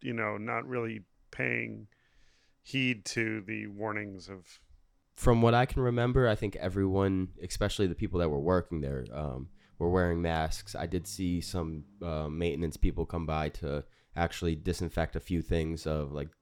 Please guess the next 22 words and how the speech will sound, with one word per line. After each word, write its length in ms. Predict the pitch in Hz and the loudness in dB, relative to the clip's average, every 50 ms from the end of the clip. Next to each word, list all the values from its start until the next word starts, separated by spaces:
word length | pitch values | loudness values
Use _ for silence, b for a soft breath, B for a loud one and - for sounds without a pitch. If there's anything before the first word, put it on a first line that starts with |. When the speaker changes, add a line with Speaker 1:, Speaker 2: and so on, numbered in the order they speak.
| - 65 | -6 -2
Speaker 2:
um, 380 | 65 73 73 71 71 65 67 69 | -2 0 0 0 -2 -2 -4 -4
trash 360 | - - 80 73 73 - - | -2 0 0 0 0 -2 -2
bins 340 | - 80 76 71 73 - - | -2 0 0 0 -2 -4 -6
and 80 | 69 | -8
stuff 220 | - - 76 - - | -6 -6 -4 -2 -2
like 160 | 69 67 - | -4 -4 -2
that. 320 | 73 73 73 71 - - b b b b b b b b b - | -2 0 0 0 -2 -6 b b b b b b b b b -8
Um, 540 | 80 82 82 80 78 78 76 76 76 80 - _ _ _ _ _ _ - - - - _ _ - | -4 -2 -2 -2 -2 -2 -4 -4 -8 -8 -12 _ _ _ _ _ _ -20 -20 -20 -20 _ _ -6
the 140 | 98 101 92 | -2 0 2
most 320 | 98 95 92 - - - | 4 2 2 0 -2 -2
part, 320 | - 95 90 87 82 - - | 2 4 4 4 4 0 -2
everyone 680 | - 98 101 107 104 101 104 101 101 98 98 92 87 - _ - - | -2 2 4 4 4 6 4 4 4 4 2 2 0 -4 _ -4 -2
on 160 | 90 92 90 | 0 0 2
our 260 | 80 71 82 85 82 | 2 2 2 0 0
flight 380 | - - 80 76 73 71 - - | -2 -2 -4 -2 -2 -2 -4 -4
was 160 | 78 78 80 | -8 -6 -4
wearing 260 | 80 76 76 71 71 | -2 -2 0 -2 -2
a 60 | 73 | -4
mask. 500 | 76 76 71 65 65 80 - - - - _ _ _ _ _ _ _ _ - | -4 -4 -4 -4 -6 -6 -10 -14 -18 -20 _ _ _ _ _ _ _ _ -6
Um, 600 | 78 78 78 76 73 69 69 64 60 69 82 92 _ _ - - - _ | -4 -2 -2 0 -2 -2 -4 -4 -6 -10 -12 -16 _ _ -20 -20 -18 _
I 100 | - 78 | -8 -6
think, 360 | - - 104 98 90 - - | 0 2 2 2 2 -2 -8